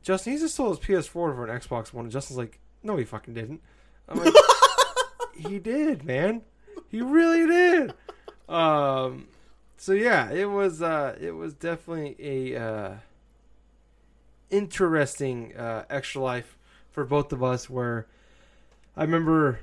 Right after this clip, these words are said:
Speaker 1: you had your, all your issues with the Xbox One, where the controller
Speaker 2: Yeah.
Speaker 1: didn't work, so you had to, you had to go, <laughs> you had to go back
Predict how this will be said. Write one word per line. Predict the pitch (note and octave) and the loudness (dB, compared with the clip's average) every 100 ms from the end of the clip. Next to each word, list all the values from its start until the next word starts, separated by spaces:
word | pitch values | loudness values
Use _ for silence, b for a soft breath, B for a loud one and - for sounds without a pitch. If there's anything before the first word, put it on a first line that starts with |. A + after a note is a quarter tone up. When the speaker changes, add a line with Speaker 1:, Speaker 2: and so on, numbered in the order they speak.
| - C#3+ | -10 -2
Speaker 1:
you | F#3 F#3 | 2 6
had | F3+ E3+ | 6 4
your, | D3+ | 2
all | D3+ D#3+ | 0 2
your | D3+ | 0
issues | C#3+ D3+ | -4 -6
with | C#3 | -4
the | C3+ | -2
Xbox | C3 - C3+ B2 B2+ | -2 -2 -4 -4 -8
One, | A#2+ A#2+ C3+ | -6 -8 -8
where | C#3+ A#2 | -8 -6
the | A#2+ - | -8 -12
controller | - C#3+ C3+ | -10 -2 0
Speaker 2:
Yeah. | C3+ | 0
Speaker 1:
didn't | B2+ B2 | 0 0
work, | B2 C3+ | 0 0
so | - C3 | 0 0
you | |
had | A#2+ B2 | 0 -2
to, | |
you | B2+ | 0
had | C3 B2+ | 2 0
to | |
go, | C3+ D#3 D#3+ | -4 -6 -4
<laughs> | |
you | D3+ | -2
had | D3 | -2
to | |
go | C#3+ | -2
back | A#2+ A#2+ C#3 D3 E3+ - | -4 -4 -4 -4 -8 -12